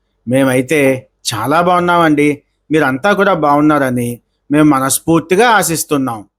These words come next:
ఇవాళ మన వీడియో శనివారం స్పెషల్ అండి. రెండు ఐటమ్స్ చూడబోతున్నాం. ఒకటి బీరకాయతోని ఉల్లికారం పెట్టే కూర, అలాగే బీరకాయ తొక్కుతోని పచ్చడి.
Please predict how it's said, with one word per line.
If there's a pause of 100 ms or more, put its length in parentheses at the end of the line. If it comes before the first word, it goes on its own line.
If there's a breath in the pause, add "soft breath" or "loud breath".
(1300)
ఇవాళ
మన (100)
వీడియో (440)
శనివారం
స్పెషల్
అండి. (720 soft breath)
రెండు
ఐటమ్స్
చూడబోతున్నాం. (500)
ఒకటి (680 soft breath)
బీరకాయతోని (320)
ఉల్లికారం
పెట్టే (140)
కూర, (720)
అలాగే (640 soft breath)
బీరకాయ (100)
తొక్కుతోని (240)
పచ్చడి.